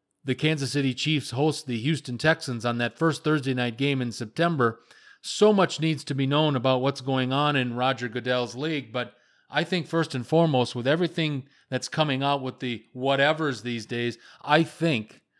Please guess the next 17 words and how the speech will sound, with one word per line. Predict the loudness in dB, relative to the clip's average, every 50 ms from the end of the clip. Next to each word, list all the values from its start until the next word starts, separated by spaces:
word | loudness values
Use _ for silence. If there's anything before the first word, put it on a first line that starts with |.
| _ _ _ -2
there | 0 0 2
needs | 2 2 0 0 -2 -4
to | -8 -4
be | -2 0 0
an | 0 0
emergency | -2 -2 -2 -2 -2 -2 -4 -6 -6 -4 -6
board | -4 2 4 4 4 4 4
meeting | 2 0 0 0 -2 -2
called, | -2 0 0 0 0 0
and | -2 -2
I | -2 -2 -2
believe | -4 -6 -4 -4 -4 -6 -6
that | -10 -10
they | -8 -6 -6
need | -4 -4 -4 -4 -6
to | -8
vote | -6 -2 0 2 2 0 -2 -6